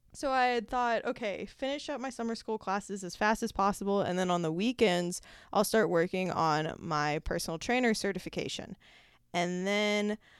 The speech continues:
I would just completely focus on my personal trainer certification, but also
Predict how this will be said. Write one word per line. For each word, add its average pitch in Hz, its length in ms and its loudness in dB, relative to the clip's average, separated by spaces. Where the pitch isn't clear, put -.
I 170 200 6
would 170 200 -2
just 170 260 -4
completely 233 520 0
focus 190 460 -2
on 165 200 -2
my 156 120 -2
personal - 380 -8
trainer 226 320 -2
certification, 196 760 -2
but 175 140 -2
also 185 320 0